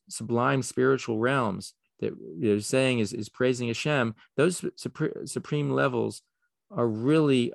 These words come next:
only coming from the source.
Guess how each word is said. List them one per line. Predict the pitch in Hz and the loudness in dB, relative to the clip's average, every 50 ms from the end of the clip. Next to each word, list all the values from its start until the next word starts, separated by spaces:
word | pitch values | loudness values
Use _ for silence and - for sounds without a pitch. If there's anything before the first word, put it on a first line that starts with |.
| - | -4
only | - 143 156 165 156 147 143 127 | -2 0 2 2 2 2 0 -2
coming | 117 - - 156 165 160 143 123 113 113 113 113 _ _ _ _ _ _ _ _ _ _ _ _ - - - - | -4 -4 -4 -2 -2 0 0 -2 -2 -4 -6 -8 _ _ _ _ _ _ _ _ _ _ _ _ -20 -20 -20 -12
from | - - 117 | -6 -2 -2
the | 110 104 | -2 0
source. | - - - 185 208 226 180 147 - | -2 2 4 6 6 6 6 4 0